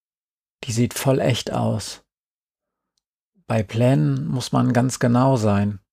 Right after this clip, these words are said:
sagte ich. "Darum will ich die Kreuze fertig bekommen, bevor die Krähen alles aufgefressen haben." "Guck dir das an, Jerry", sagte Glenn.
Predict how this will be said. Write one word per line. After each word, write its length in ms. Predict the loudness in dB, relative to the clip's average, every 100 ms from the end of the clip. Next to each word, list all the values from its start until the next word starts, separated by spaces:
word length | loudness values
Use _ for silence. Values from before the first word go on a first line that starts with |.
| _
sagte 400 | -6 -4 -4 -6
ich. 260 | -8 -8 -14 _ _ _ _ _ _ _ _ _
"Darum 380 | -6 -4 -2 -2
will 120 | -2
ich 120 | -2
die 140 | -4 -6
Kreuze 560 | -2 0 0 -2 -6 -6
fertig 440 | -4 -4 -4 -6
bekommen, 480 | -6 -2 0 0 -4 _ _ _
bevor 280 | -12 -4 -2
die 120 | -2
Krähen 520 | -6 0 2 2 0
alles 260 | -2 -2 -4
aufgefressen 840 | -4 -4 -6 -10 -8 -8 -6 -2
haben." 340 | 0 0 -2 -8 _ _ _ _ _ _ _ _ _ -6
"Guck 160 | -4 4
dir 100 | 8
das 180 | 8
an, 260 | 6 2 4
Jerry", 500 | 8 8 8 6 0 _ _
sagte 440 | -2 -2 -2 -8
Glenn. 360 | -4 0 0 -4